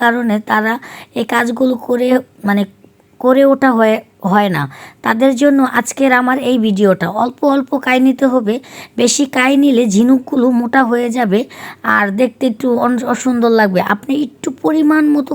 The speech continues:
কাই নিয়ে তারপর ঝিনুকগুলো তৈরি করবেন, তারপর দেখবেন কতটা সুন্দর হয়। এখন আমি আমার হাতের সাহায্যে ছোট ছোট করে ঝিনুকগুলো তৈরি করছি।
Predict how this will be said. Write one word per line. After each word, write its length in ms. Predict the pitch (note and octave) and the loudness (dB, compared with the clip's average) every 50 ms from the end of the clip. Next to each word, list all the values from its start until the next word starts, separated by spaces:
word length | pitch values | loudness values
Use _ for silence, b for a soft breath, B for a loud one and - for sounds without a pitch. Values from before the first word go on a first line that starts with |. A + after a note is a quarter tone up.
| C4+ - | -6 -2
কাই 160 | A#3 A#3+ B3 C4 C4 C4+ | 0 0 2 4 4 4
নিয়ে 180 | B3 A3 B3 D#4+ B B B B B B - - | 2 2 0 -4 B B B B B B -4 -2
তারপর 360 | B3+ B3 B3 A#3+ - D4 C#4+ C4 G#3+ F#3 | -2 -2 -2 -2 -2 0 0 0 0 0
ঝিনুকগুলো 500 | A3 A#3 B3+ C4 A#3+ A3 A3+ C4+ C4+ C#4 C4+ - | 0 2 2 2 0 0 0 0 0 0 0 0
তৈরি 220 | C4+ C4+ C#4 C4+ C#4 - | 0 2 2 0 -2 0
করবেন, 260 | - C#4+ A#3+ G#3 B3 B3+ - C4 | 0 2 2 2 0 0 0 -2
তারপর 240 | B3+ B3+ - D4 C4+ A#3+ B3 | -4 -2 -2 -4 -4 -2 -2
দেখবেন 220 | C4 A3+ A#3 C4 B3+ - | -2 -2 -2 -4 -4 -6
কতটা 300 | C4 C4 C4+ B3+ - C#4 C4 - | -6 -8 -8 -4 -4 -4 -2 -2
সুন্দর 300 | A#3+ A3+ A3 G3+ F#3+ E3+ D#3 | -2 -2 0 0 0 0 0
হয়। 140 | D3 C#3 C3+ C#3 _ _ _ _ _ _ _ _ _ _ _ B B B B B B B B - G3 A3+ | -2 -4 -6 -10 _ _ _ _ _ _ _ _ _ _ _ B B B B B B B B -2 -2 -2
এখন 200 | - - C#4 C#4+ D4 D4 | 0 0 2 2 4 4
আমি 140 | C#4+ C#4 C4+ B3+ A3 G#3 | 4 2 2 0 0 0
আমার 180 | A#3 B3 C4+ C#4 B3 G#3+ | 0 2 2 2 2 0
হাতের 280 | A#3 A3 - C#4 C#4+ C4+ - | 0 -2 0 0 -2 0 2
সাহায্যে 360 | D4 C#4+ C#4+ C#4+ A#3 G#3 A#3+ A#3+ - | 2 2 2 2 2 0 -4 -4 -4
ছোট 120 | - D4 D4+ C4 | -4 -4 -4 -2
ছোট 140 | D4 D4 C#4 C#4+ C4+ - | -2 -2 -2 -4 -2 -2
করে 160 | D4 B3 B3+ A3+ G3+ | 0 0 2 2 2
ঝিনুকগুলো 440 | A3+ A#3 B3 A#3 G#3+ G#3+ A#3 A#3 A#3+ G#3+ A3+ | 0 0 0 -2 -2 -2 0 -2 -2 0 0
তৈরি 180 | A3 G3+ G3+ G3 G3 | 0 0 0 0 -2
করছি। 280 | F#3+ F3 - - - | -2 -4 -4 -6 -8